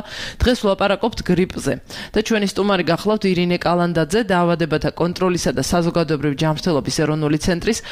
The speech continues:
გადამდებდა დაავადებათა დეპარტამენტის მთავარი სპეციალისტი. რაც კი რამე შეკითხვა გაქვთ, გაქვთ საშუალება დაგვირეკოთ ორი ცხრაას ოთხმოცდარვა სამას ოცდაშვიდზე. ორი ცხრაას ოთხმოცდარვა სამას ოცდაშვიდზე.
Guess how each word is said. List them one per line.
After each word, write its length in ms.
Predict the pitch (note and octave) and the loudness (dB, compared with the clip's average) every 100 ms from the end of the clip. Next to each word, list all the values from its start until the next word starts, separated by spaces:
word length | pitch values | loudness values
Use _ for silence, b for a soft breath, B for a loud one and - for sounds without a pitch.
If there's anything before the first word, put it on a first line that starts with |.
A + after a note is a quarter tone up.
| B | B
გადამდებდა 560 | - F#3 G3 F#3 F3 D3+ | 0 2 2 0 -2 0
დაავადებათა 640 | E3+ E3 D3+ D#3 D3 C#3+ D#3 | 2 2 2 0 0 -2 0
დეპარტამენტის 640 | D#3 D3 D#3+ E3+ C#3 C#3+ | 0 0 0 -2 -2 -2
მთავარი 360 | - F#3 E3 E3 | 2 2 4 0
სპეციალისტი. 720 | - E3 - E3 E3 - A#3+ B B B | -2 -2 0 0 0 0 -2 B B B
რაც 240 | E3+ A3 | 0 0
კი 120 | - A3 | 0 0
რამე 200 | G3 G3 | 0 0
შეკითხვა 420 | G#3 - E3+ D#3+ | 0 -2 -2 0
გაქვთ, 260 | D#3 G#3+ - | 0 -2 -4
გაქვთ 320 | - E3 - | 0 0 0
საშუალება 480 | - D#3 C#3+ C#3 A2+ | -4 -2 0 0 0
დაგვირეკოთ 580 | C#3 D3 D#3+ D3+ - - | -2 0 2 0 0 -2
ორი 300 | - E3 E3+ G#3 | 0 2 2 0
ცხრაას 400 | - F#3+ F#3 F#3+ | 0 0 0 -2
ოთხმოცდარვა 640 | D#3 F3 D3+ - C#3+ C#3+ | -4 -4 -4 -2 0 0
სამას 360 | F3 D#3 C#3+ D3+ | 0 0 0 0
ოცდაშვიდზე. 640 | C#3+ - D3 D3 C3 - A#2 B B B - | -2 -2 -4 -2 -2 -2 -4 B B B 0
ორი 320 | F3 F#3+ A#3 - | 2 4 2 -2
ცხრაას 420 | - - E3+ F3 | -6 0 0 0
ოთხმოცდარვა 600 | F3 F3 E3 - D3 D3+ | -4 -2 -4 0 0 2
სამას 340 | G3 D#3+ E3+ D#3 | 0 0 0 -2
ოცდაშვიდზე. 640 | D#3 - E3 E3+ D#3 - | -4 -2 -2 -2 -2 -6